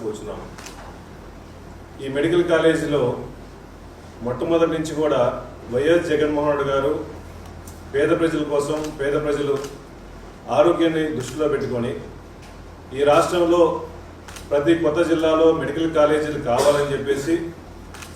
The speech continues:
సెంట్రల్ గవర్నమెంట్ అప్రూవల్తో పదిహేడు మెడికల్ కాలేజీలు ఒకేసారి శాంక్షన్ చేసిన ఒకే ఒక ముఖ్యమంత్రి ఈ రాష్ట్రంలో వైఎస్ జగన్మోహన్ తప్ప ఇంకెవరు లేరు. గతంలో ఈ రాష్ట్రంలో సుమారు పన్నెండు మెడికల్ కాలేజీలు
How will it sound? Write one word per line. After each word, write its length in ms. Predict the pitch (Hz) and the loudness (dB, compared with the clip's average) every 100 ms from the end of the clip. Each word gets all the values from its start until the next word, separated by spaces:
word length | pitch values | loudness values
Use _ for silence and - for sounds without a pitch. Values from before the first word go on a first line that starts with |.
| - | -6
సెంట్రల్ 360 | 139 143 165 160 | -4 -2 0 0
గవర్నమెంట్ 360 | 156 151 151 | 0 0 -2
అప్రూవల్తో 520 | 127 151 151 147 139 160 - - - - - - - - - - | -2 2 2 2 2 0 -2 -8 -14 -18 -18 -18 -18 -16 -16 -6
పదిహేడు 480 | 131 151 165 165 160 139 | -2 2 4 4 2 -2
మెడికల్ 320 | 139 170 165 165 | -2 2 2 4
కాలేజీలు 540 | 151 151 151 143 156 170 160 - 117 | 6 6 4 0 0 0 -2 -6 -6
ఒకేసారి 540 | 117 160 160 135 151 147 131 | -2 0 0 2 2 2 -2
శాంక్షన్ 360 | 131 139 135 131 | -4 -6 -6 -4
చేసిన 280 | 127 - 135 147 - - - - 117 113 | -4 -4 -4 -4 -6 -12 -16 -12 -6 -2
ఒకే 200 | 165 170 156 | 2 4 4
ఒక 100 | 151 127 | 2 -2
ముఖ్యమంత్రి 520 | 127 143 135 127 - - 127 | -4 -4 -4 -4 -6 -4 0
ఈ 20 | 117 | 0
రాష్ట్రంలో 400 | 120 - 127 139 117 | 0 -4 -4 -2 -2
వైఎస్ 320 | 117 123 117 | -2 -2 -4
జగన్మోహన్ 480 | 117 120 117 113 - | -2 -2 -4 -4 -6
తప్ప 220 | - 117 | -6 -6
ఇంకెవరు 300 | 107 101 101 92 | -6 -6 -8 -10
లేరు. 160 | - - - - - - - - - - - - 131 | -10 -12 -16 -16 -16 -16 -18 -18 -16 -16 -16 -6 -2
గతంలో 420 | 165 170 170 139 - - - 131 | 4 6 6 6 2 -2 -8 -4
ఈ 140 | 139 | 2
రాష్ట్రంలో 400 | 151 147 170 165 156 | 2 2 2 2 0
సుమారు 340 | 147 156 160 139 | 0 0 0 -2
పన్నెండు 240 | 135 143 139 | -4 -4 -4
మెడికల్ 320 | 143 151 151 | -4 -2 0
కాలేజీలు 340 | 139 139 120 | 2 0 -2